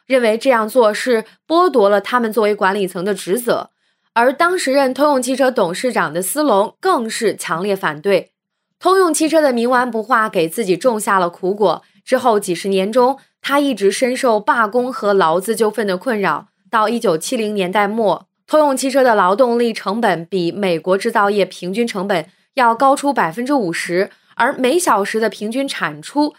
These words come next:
却远远落后于国外竞争对手。反观日本工业界，他们对德鲁克让工人参与管理的想法非常感兴趣，特别是丰田汽车公司，他们设法弄到了通用汽车关于这次竞赛的报告副本，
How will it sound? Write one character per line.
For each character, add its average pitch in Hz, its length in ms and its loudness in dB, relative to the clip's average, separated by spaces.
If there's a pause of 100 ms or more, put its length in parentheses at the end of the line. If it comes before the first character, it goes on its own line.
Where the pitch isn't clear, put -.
(120)
却 269 200 0
远 196 320 0
远 226 220 0
落 214 240 2
后 196 240 -2
于 175 240 -4 (140)
国 175 180 0
外 202 220 0
竞 226 180 -6
争 262 140 -4
对 320 180 0
手。 - 300 -4 (280)
反 214 280 -2
观 311 300 2
日 359 200 4
本 175 240 -2
工 220 180 -2
业 208 140 0
界， 190 280 -2 (180)
他 370 160 0
们 349 120 0
对 311 160 2
德 240 200 2
鲁 262 140 2
克 254 220 -2
让 240 260 0
工 269 160 4
人 220 160 0
参 247 220 -2
与 226 60 -2
管 185 180 0
理 214 100 -2
的 175 120 0
想 170 280 -6
法 156 200 -2
非 233 140 -2
常 220 200 -2
感 160 240 -8
兴 302 260 -4
趣， - 300 -4 (260)
特 370 160 2
别 247 160 2
是 247 300 -2 (160)
丰 381 240 0
田 190 260 -4
汽 208 140 -8
车 196 160 0
公 196 220 2
司， 196 340 -2 (260)
他 359 140 0
们 359 100 0
设 349 200 2
法 202 200 -2
弄 254 220 -2
到 240 140 4
了 214 100 2
通 247 140 -6
用 233 140 0
汽 233 140 -6
车 233 300 0 (180)
关 247 220 0
于 208 100 -2
这 226 160 2
次 226 160 -6
竞 240 240 -6
赛 226 200 0
的 190 100 -2
报 277 160 2
告 269 180 4
副 330 220 0
本， 190 240 -2